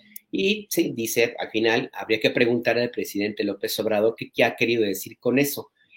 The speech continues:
El gobierno de España no ha hecho ninguna acción que pueda justificar una declaración de este tipo. Entonces, pues ahí lo que dice el canciller de exteri-, el canciller de España, el ministro de Exteriores, José Manuel Álvarez, sobre este punto,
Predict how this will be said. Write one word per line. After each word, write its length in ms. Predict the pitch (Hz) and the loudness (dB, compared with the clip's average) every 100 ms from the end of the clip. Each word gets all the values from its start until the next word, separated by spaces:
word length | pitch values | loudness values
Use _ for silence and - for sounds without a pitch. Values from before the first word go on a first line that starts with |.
| - | -12
El 180 | - 120 | 0 4
gobierno 420 | 120 120 143 143 | 6 8 10 10
de 80 | 123 | 8
España 500 | 113 - 147 151 147 | 4 4 6 8 8
no 160 | 139 120 | 6 4
ha 80 | 123 | 2
hecho 240 | 127 127 | 0 -2
ninguna 540 | 107 107 120 135 131 | -2 -2 2 4 4
acción 560 | 131 110 101 - 127 127 | 2 -4 -8 -4 -2 0
que 100 | 113 | -4
pueda 280 | - 113 120 | -2 -2 -2
justificar 840 | 104 - 98 - - 131 143 143 _ _ _ | -6 -10 -14 -14 -2 0 0 -2 _ _ _
una 180 | 120 127 | 0 4
declaración 800 | 113 107 104 101 - 123 120 120 | 4 2 0 -2 -2 0 0 2
de 220 | 104 101 | 0 -2
este 260 | 101 - 98 | -4 -4 -6
tipo. 500 | - 95 - 92 - _ _ _ _ _ | -6 -14 -12 -18 -18 _ _ _ _ _
Entonces, 500 | - 110 107 117 117 | -6 -4 2 0 0
pues 200 | 107 - | -6 -6
ahí 160 | 107 113 | -2 0
lo 160 | 117 | 0
que 100 | - | -2
dice 460 | 101 107 - 113 113 | -6 -6 0 2 2
el 140 | 107 92 | -2 -10
canciller 560 | 98 92 - 101 110 | -10 -10 -8 0 0
de 140 | 110 107 | 2 -2
exteri-, 500 | - 104 104 101 107 | -2 -6 -4 -4 -6
el 80 | - | -6
canciller 380 | 104 - 113 | -6 -2 0
de 60 | 117 | 0
España, 560 | - 120 110 110 - - _ _ | 0 2 2 2 -2 -6 _ _
el 100 | 95 | -2
ministro 400 | 98 104 - 113 | 0 0 0 -2
de 80 | 95 | -2
Exteriores, 720 | 98 - 101 104 107 107 107 | -6 -8 -2 0 2 2 0
José 180 | 92 - | -8 -6
Manuel 260 | 98 101 107 | -4 -2 0
Álvarez, 500 | 107 120 113 113 - | 2 4 6 6 4
sobre 280 | 92 92 | -2 -2
este 220 | 98 - - | -4 -8 -10
punto, 440 | 120 113 127 123 | -6 -4 -6 -8